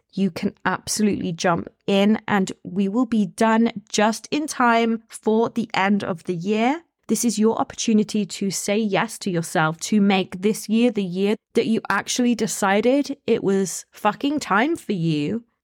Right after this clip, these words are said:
to get to where you want to be. And by doing this, by jumping in, by saying yes to yourself, you are saying yes to what you want. You are saying yes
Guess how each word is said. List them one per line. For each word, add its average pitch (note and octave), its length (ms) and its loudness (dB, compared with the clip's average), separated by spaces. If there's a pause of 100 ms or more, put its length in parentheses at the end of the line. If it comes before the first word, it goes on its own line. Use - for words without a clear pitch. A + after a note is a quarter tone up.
(140)
to - 140 -2
get A#3 380 -2
to B3+ 120 -4
where B3+ 160 2
you A3+ 180 0
want A3 240 0
to G#3+ 100 0
be. A#3+ 420 0 (360)
And A3 240 2
by A3+ 180 4
doing A#3+ 480 2
this, C4 260 2
by A3 200 2
jumping A3 560 2
in, A#3+ 320 4
by G#3+ 260 2
saying G#3 580 2
yes G#3 340 0
to - 140 -2
yourself, - 800 -2 (360)
you A#3+ 180 4
are C#4 120 4
saying C4 560 2
yes F#3+ 680 -2 (360)
to A#3 200 0
what A3 260 0
you G3+ 140 0
want. - 560 -6 (320)
You B3 180 6
are A#3+ 120 2
saying A3 460 4
yes G#3+ 680 0